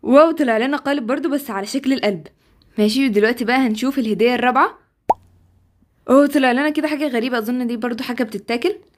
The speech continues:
يعني هي حاجة من المخبوزات وكده وبتتاكل. مش هناكلها، احنا هنحطها كده على جنب. ونشوف بقى الهدية رقم خمسة. اوه، طلع لنا قالب برضو بس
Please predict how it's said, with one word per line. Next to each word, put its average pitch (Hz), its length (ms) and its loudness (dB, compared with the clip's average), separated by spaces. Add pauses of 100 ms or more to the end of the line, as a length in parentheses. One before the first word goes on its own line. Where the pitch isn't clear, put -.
(160)
يعني 285 300 4
هي 240 80 2
حاجة 254 240 -2
من 277 120 0
المخبوزات 214 600 -2
وكده 277 320 2
وبتتاكل. 208 640 -8 (260)
مش 254 160 4
هناكلها، 277 420 4
احنا 208 220 -6
هنحطها 220 320 -4
كده 254 180 -2
على 254 140 2
جنب. 175 220 -6 (480)
ونشوف 294 220 6
بقى 330 120 6
الهدية 302 340 2
رقم 294 240 -2
خمسة. 220 360 -2 (1040)
اوه، 320 160 6
طلع 254 260 2
لنا 285 180 0
قالب 294 320 -2
برضو 254 260 -2
بس 254 260 -4